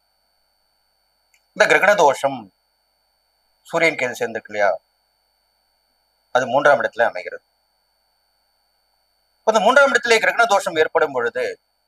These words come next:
முக்கிய முடிவுகள் எடுப்பதில் தாமதம் ஏற்படும், முயற்சிகள் தள்ளி போகும், வண்டி வாகனங்களில்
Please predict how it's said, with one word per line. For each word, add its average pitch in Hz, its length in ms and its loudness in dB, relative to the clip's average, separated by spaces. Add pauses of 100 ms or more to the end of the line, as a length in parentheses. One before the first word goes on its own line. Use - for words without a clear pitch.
(1800)
முக்கிய 233 340 2 (120)
முடிவுகள் 208 440 2
எடுப்பதில் 175 480 -2
தாமதம் 147 500 4
ஏற்படும், 110 400 -12 (1500)
முயற்சிகள் 202 600 2
தள்ளி 143 240 2 (120)
போகும், 113 440 -4 (3000)
வண்டி 240 400 4 (300)
வாகனங்களில் 208 760 4